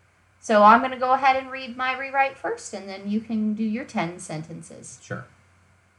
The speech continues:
Speaker 1: Then suddenly the sun rose and everything changed in a moment.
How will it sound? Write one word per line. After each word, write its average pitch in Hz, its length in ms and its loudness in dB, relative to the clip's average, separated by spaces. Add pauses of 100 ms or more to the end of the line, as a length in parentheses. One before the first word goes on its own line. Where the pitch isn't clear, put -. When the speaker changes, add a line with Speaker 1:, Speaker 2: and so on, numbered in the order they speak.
(1900)
Speaker 1:
Then 311 300 10
suddenly 277 720 4
the 180 120 -6
sun 240 440 2
rose 208 420 10
and 202 80 -4
everything 226 540 0
changed 190 500 -8
in 170 100 -6
a 143 60 -4
moment. 147 640 -8